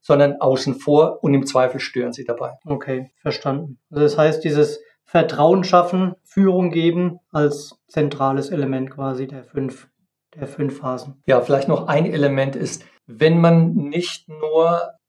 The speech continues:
Speaker 1: Führungskräfte gewinnen will, sondern wenn man vielleicht auch eine Person finden will, nämlich den Change Manager, dann ist bei großen Projekten so,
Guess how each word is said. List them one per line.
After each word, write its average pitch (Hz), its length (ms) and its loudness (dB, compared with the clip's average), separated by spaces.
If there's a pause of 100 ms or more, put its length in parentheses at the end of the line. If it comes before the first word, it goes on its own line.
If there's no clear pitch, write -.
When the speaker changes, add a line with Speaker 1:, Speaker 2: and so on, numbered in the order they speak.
Speaker 1:
Führungskräfte 165 1040 -2
gewinnen 147 480 0
will, 160 160 0
sondern 147 380 0
wenn 139 120 2
man 143 160 0
vielleicht - 200 -8
auch - 120 -8
eine 139 220 -4
Person 165 540 0
finden 135 560 -6
will, 147 400 -4 (500)
nämlich 139 280 0
den 135 180 -2
Change 165 480 0
Manager, 127 420 -4
dann 143 440 -2 (140)
ist - 160 -4
bei 143 120 4
großen 156 520 -2
Projekten 139 440 0
so, 131 380 -2